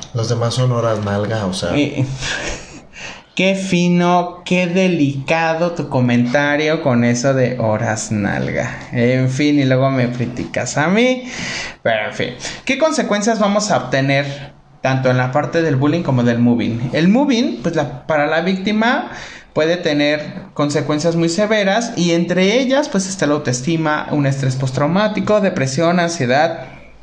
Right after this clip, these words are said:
Speaker 2: trastornos obviamente emocionales, deserción escolar, pensamientos suicidas.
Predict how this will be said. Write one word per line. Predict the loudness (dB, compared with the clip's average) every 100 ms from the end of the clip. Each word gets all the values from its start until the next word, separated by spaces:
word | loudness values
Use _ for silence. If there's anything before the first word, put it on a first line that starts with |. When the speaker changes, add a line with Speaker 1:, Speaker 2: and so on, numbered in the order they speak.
| -20 -20 -18 -4
Speaker 2:
trastornos | -2 0 2 2 0 2
obviamente | 0 2 0 0
emocionales, | 2 2 0 0 2 2 -2 -2 -8 -10 -10 -4
deserción | 0 0 0 0 0 0 0 2 2 2
escolar, | -2 0 0 2 2 -2 -6 -14 -18 _
pensamientos | 0 0 2 2 4 2 2 -2
suicidas. | 0 2 2 2 2 4 4 4 2 0 -2 -6 -10